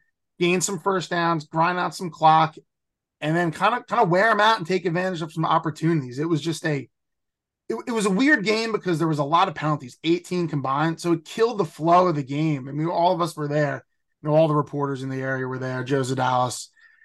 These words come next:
you know, from N J dot com, Steve Edelson from the Asbury Park Press. So it's, you know, Rich Cran Patterson, Jersey Sports. I'm like, it was that kind of game. Everyone's there. We're all talking to each other like, man, this game is not <laughs> actually pretty terrible to watch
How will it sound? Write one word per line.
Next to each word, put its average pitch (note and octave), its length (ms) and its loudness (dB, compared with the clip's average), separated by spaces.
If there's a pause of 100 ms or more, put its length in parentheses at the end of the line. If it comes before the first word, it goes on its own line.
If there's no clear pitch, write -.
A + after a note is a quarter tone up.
(100)
you C#3 80 -8
know, B2+ 160 -4
from - 180 -2
N C3 140 2
J C3+ 100 4
dot B2+ 220 2
com, B2+ 300 -2
Steve C3 240 -2
Edelson B2 460 -2
from B2+ 200 -4
the B2 60 -4
Asbury B2 380 -6
Park B2 220 -4
Press. A#2+ 320 -4
So D3+ 80 4
it's, C#3+ 140 4
you E3 160 2
know, B2+ 140 -2 (360)
Rich D3 160 2
Cran D3+ 200 4
Patterson, C#3+ 440 2
Jersey D3+ 300 6
Sports. F3+ 320 2
I'm D#3 80 2
like, D#3 120 2
it F#3+ 60 2
was F3+ 140 4
that F#3 160 6
kind E3+ 160 2
of C#3 60 -4
game. C#3 260 0
Everyone's E3+ 400 2
there. D#3+ 180 2
We're F3 100 2
all F#3+ 120 2
talking F#3 320 2
to D#3 40 -2
each D3+ 80 -6
other D3+ 140 -6
like, C3 140 -10 (500)
man, G3+ 160 -6
this G#3+ 140 -6
game A#3+ 280 2
is D#3+ 300 0
not F#3 320 2
<laughs> - 40 -14
actually B3+ 280 -4
pretty B3+ 260 0
terrible A3 380 2
to F#3+ 60 -8
watch - 520 -6